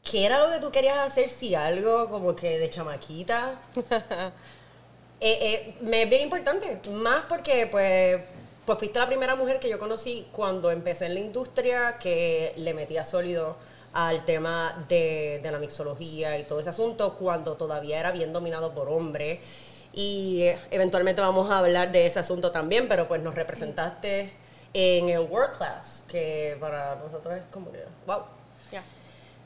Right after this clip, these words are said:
Speaker 1: Ok, de chiquita, ¿qué, qué, qué era lo que era, si algo?
Speaker 2: Mira, pues, cuando yo era chiquita, yo quería ser veterinaria.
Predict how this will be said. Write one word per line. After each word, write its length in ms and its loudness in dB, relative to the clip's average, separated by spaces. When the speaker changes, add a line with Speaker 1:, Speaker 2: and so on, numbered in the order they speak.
Speaker 1:
Ok, 140 2
de 100 2
chiquita, 540 -4
¿qué, 600 0
qué, 220 0
qué 240 4
era 200 4
lo 60 6
que 320 2
era, 180 0
si 220 -4
algo? 420 -2
Speaker 2:
Mira, 240 8
pues, 320 8
cuando 200 6
yo 60 8
era 140 8
chiquita, 720 2
yo 240 -2
quería 200 4
ser 120 0
veterinaria. 720 0